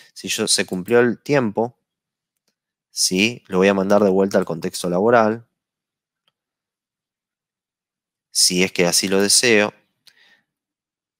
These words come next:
En este caso voy a utilizar por intervalo de tiempo. Quiero que en cualquier momento que la, la llamada sea agotada, lo voy a transferir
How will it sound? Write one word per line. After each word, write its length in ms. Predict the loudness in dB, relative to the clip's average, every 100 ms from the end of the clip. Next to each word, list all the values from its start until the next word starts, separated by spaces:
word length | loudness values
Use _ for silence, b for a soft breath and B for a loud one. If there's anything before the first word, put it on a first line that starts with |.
| _ _ _ _
En 80 | -8
este 160 | -4 0
caso 260 | 0 2
voy 100 | 2
a 40 | 2
utilizar 460 | -4 -6 -2 -2
por 100 | -2
intervalo 360 | -4 -2 0 0
de 60 |
tiempo. 420 | -2 -2 -2 -8 -8
Quiero 240 | -2 -2
que 220 | -2 -6 -6
en 100 | -8
cualquier 360 | -6 -2 0
momento 500 | 0 0 0 -2 -6
que 80 | -6
la, 120 | -6 -6 -10 -16 -20 _ _
la 160 | -6 -4
llamada 420 | -2 0 0 2
sea 300 | 0 2 4
agotada, 480 | 4 2 4 4 2
lo 100 | 0
voy 120 | -2
a 40 |
transferir 540 | -4 -6 -6 -6 -6